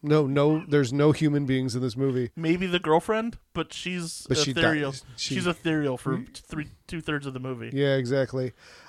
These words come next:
Speaker 1: Um, <laughs> I'm legitimately trying to go through every character I can think of, like little girl, little girl's mom, runner, <laughs> T, Rhino, coach. There's no human, Horace Pinker. <laughs> No, nobody reacts like any human being would react in this movie.
Speaker 2: Nope.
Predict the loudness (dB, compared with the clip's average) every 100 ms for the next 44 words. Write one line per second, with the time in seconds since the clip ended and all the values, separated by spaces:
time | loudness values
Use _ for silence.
0 | -12 -4 2 4 2 0 -4 -6 -10 -12
1 | -14 -12 -16 -16 _ -4 0 4 4 2
2 | 0 2 0 2 0 2 0 0 0 0
3 | 0 -2 -2 -4 -4 -4 -2 -4 -6 -20
4 | -20 _ -6 -6 0 2 4 4 2 2
5 | 0 0 0 2 2 2 -2 -6 0 2
6 | 4 4 2 0 _ _ -14 -12 -14 -14
7 | -16 -16 -20 -20 -20 _ _ _ _ _
8 | _ _ _ -20 _ -20 -18 -16 -12 -8
9 | -8 -8 -4 -2 0 2 4 4 2 2
10 | 4 6 4 -2 -8 -12 -20 -20 _ 0
11 | 0 0 0 0 -2 -2 0 2 2 2
12 | 0 4 4 4 2 -8 -8 2 4 4
13 | 4 4 4 2 2 2 4 6 6 4
14 | -2 0 0 0 0 0 2 2 2 2
15 | 4 2 0 -2 0 0 0 2 0 -4